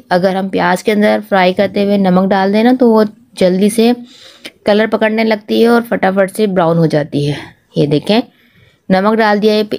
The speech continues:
एक pinch के करीब। अब देखें, फटाफट से ये brown होने लग गई है।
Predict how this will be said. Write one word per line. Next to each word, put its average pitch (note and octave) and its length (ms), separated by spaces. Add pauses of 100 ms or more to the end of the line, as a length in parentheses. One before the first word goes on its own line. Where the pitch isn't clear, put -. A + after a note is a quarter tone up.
एक G3 200
pinch G#3 220
के A3 140
करीब। G#3+ 360
अब F3+ 160
देखें, D#3+ 300
फटाफट G3+ 540
से G3 140
ये G#3 120
brown E3 320
होने E3+ 200
लग - 220
गई F2+ 180
है। F2 120